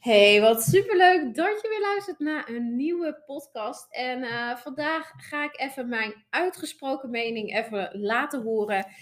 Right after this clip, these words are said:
Eh, jou een enorme boost geven. Want vandaag ga ik gewoon eens even een statement maken. Namelijk,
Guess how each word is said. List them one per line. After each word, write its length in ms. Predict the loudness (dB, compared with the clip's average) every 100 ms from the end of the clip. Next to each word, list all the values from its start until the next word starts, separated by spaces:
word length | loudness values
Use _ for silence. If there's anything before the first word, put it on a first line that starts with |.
| -20 -20 -4
Eh, 300 | 2 2 4
jou 320 | 4 4 -2
een 80 | -6
enorme 600 | -6 -4 -4 -6 -6 -6
boost 380 | -8 -8 -10
geven. 600 | -6 -4 -4 -4 -6 -6 -10
Want 280 | -6 -6 -6
vandaag 440 | -8 -2 -2 -2
ga 160 | -2 -2
ik 100 | -2
gewoon 360 | -6 -6 -4
eens 180 | -6 -10 _ _ -20 -6
even 280 | -2 -2 -4
een 80 | -8
statement 480 | -4 -4 -4 -8
maken. 300 | -6 -6 -6
Namelijk, 500 | -4 -2 -2 -4 -4